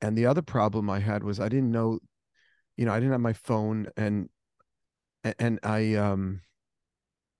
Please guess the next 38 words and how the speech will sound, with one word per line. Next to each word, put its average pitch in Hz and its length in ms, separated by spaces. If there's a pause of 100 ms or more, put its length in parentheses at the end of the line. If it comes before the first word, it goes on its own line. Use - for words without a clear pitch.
(1400)
so - 160
I, 135 260
I, 135 120
I, 127 80 (160)
I 123 100
didn't 131 240
know 135 180
the 117 120
extent, 139 440 (840)
you 113 120
know, 107 140
and 123 140
I 127 60
was 123 120
actually 135 400 (260)
dreading 113 580
all 107 280
Yom 104 220
Tov. 90 240 (840)
It's - 80
one 123 160
of 110 60
the 113 60
great 113 340
advantages 104 720
that - 120
we 98 140
have 98 380 (220)
as 98 180
Sabbath 98 400
observant 95 480
Jews, 95 440 (760)
is 101 120
that 107 100
we're, 104 140
like, 101 180
shielded 107 520
from 98 480